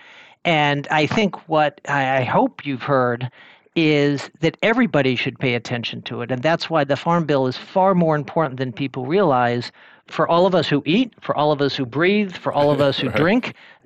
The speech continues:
Speaker 1: The Farm Bill has enormous impact. So what is the Farm Bill? The Farm Bill was first passed actually in the Depression in nineteen thirty-three. There was the Depression and hunger. There was the Dust Bowl. There was the crisis on farms.
Speaker 2: Mm-hmm.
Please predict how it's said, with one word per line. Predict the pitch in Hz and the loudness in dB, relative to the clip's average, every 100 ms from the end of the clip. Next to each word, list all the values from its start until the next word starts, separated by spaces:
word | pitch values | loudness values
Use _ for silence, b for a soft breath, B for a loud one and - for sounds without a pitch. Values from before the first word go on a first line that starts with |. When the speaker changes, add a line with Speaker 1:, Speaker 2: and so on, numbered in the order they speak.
| - 143 | -20 -6
Speaker 1:
The | 139 | -6
Farm | - 175 185 | 0 2 2
Bill | 175 156 127 | 4 2 2
has | 143 135 | 0 0
enormous | 139 135 143 147 131 147 | -2 0 0 0 -2 -4
impact. | 127 127 110 - B B | -2 -2 -4 -6 B B
So | - 170 | -4 0
what | 180 220 | 0 0
is | 196 | 0
the | 175 | -2
Farm | - 156 131 | 0 0 0
Bill? | 113 - b b b b _ | -2 -4 b b b b _
The | 175 | -4
Farm | - 240 254 | 0 0 2
Bill | 220 165 | 2 2
was | 156 | -2
first | - - 190 220 - | -6 -4 0 0 0
passed | - 160 139 165 | 0 0 2 0
actually | 147 - - 147 143 | 0 -2 0 0 0
in | 151 143 | 0 -2
the | |
Depression | 135 131 175 175 - 120 | -2 -2 0 0 -2 -4
in | 120 | -2
nineteen | 131 135 139 120 | -2 -2 -4 -4
thirty-three. | 135 127 - 156 120 | -2 -2 -2 -2 -2
There | 110 110 | -4 -8
was | 87 | -6
the | 127 | -6
Depression | 107 110 180 170 - 165 131 | -6 -4 0 0 0 -2 -2
and | 117 | -2
hunger. | 160 196 196 185 | -2 0 0 0
There | 139 123 | 0 -2
was | 120 - | -4 -6
the | 110 | -8
Dust | 104 139 - - | -2 -2 0 0
Bowl. | 165 156 147 147 | 2 4 2 2
There | 117 127 | 0 -2
was | 120 117 - | -4 -8 -8
the | 123 113 - | -6 -6 -8
crisis | - 139 131 143 127 | -2 -2 0 -2 -2
on | 135 123 | -4 -4
farms. | - 143 139 147 156 - | -2 0 0 0 -4 -6
Speaker 2:
Mm-hmm. | 110 110 110 127 143 | -2 -2 0 0 0